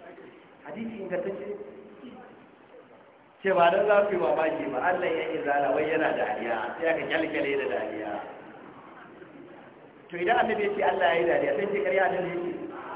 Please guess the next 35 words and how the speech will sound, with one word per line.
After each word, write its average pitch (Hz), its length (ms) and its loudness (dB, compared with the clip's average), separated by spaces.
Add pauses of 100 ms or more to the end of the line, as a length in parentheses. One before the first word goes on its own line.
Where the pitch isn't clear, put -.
(1000)
Sai 208 200 2
ce 208 80 -4
na 190 160 4
fi 202 100 2
annabi 185 380 0
sanin 185 260 0 (500)
Allah. 180 300 0 (2000)
Ina 226 180 8
da 208 80 4
wani 214 140 4
zaɓi 226 220 6
banda 214 200 0
in - 100 -2
yarda? 196 220 4 (840)
In 220 120 -2
ka 240 140 2
ce 247 100 2
man 226 160 2
ya 190 180 4
yi - 80 6
dariya, 208 280 4
da - 160 -2
ce - 60 -2
ba 214 100 0
mun 202 160 -2
sani 202 200 -8
ba. - 100 -10 (440)
Dan 220 140 2
Allah 240 220 0
bai 208 100 0
gaya - 160 0
mun - 200 -4
ba. - 80 -8 (2000)
Ya 196 240 2
yi 233 120 4